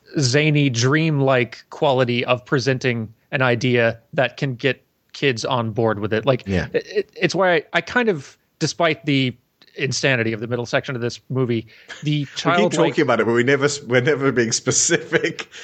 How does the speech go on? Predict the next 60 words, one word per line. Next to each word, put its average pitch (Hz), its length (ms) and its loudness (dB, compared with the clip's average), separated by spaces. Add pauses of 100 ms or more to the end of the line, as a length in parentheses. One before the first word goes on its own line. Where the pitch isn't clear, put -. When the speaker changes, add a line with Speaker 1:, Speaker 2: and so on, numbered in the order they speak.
(220)
Speaker 1:
I, 190 80 0
Speaker 2:
We're 147 120 2
Speaker 1:
I, 170 40 2
Speaker 2:
gonna 156 200 2
be 110 140 2
Speaker 1:
that's 107 120 4
the 208 60 -4
Speaker 2:
in 117 60 2
Speaker 1:
thing. - 20 2
Speaker 2:
a - 0 -
Speaker 1:
I 117 100 0
can't - 60 -4
Speaker 2:
second. 214 180 0
Speaker 1:
remember 170 280 0
Speaker 2:
I - 20 6
will 175 80 4
Speaker 1:
specific 131 480 -6
points. 120 300 -2
There's 135 180 0
just 156 180 -2
so 175 240 2
many, 156 300 0
they 151 160 0
happen 156 260 -2
so 147 180 -2
fast 147 340 0
together 135 380 0
that 117 100 -2
Speaker 2:
Yeah. 117 60 0
Speaker 1:
it's - 120 -8
just - 140 -4
a 131 40 -4
blur. 127 380 2 (120)
<laughs> - 100 -10
But 147 140 4 (720)
there's 170 300 0
Speaker 2:
Okay. - 80 -12 (280)
Speaker 1:
this - 240 -2
Doctor 175 360 0
Seussian 160 600 -2
childlike 135 540 2
whimsy 135 560 2
of 139 160 0
the 120 100 0
future 165 520 -2
that, 147 260 0 (320)
like, 135 200 2
of 135 120 0
this 131 180 2 (280)
vision 139 320 0
of 135 80 -2
the 127 80 0
future 135 360 -4
that 123 120 -2
this 135 160 -2
film 131 200 0
has. 151 420 0 (500)
I 160 60 -2
mean, 156 100 2
it - 140 -4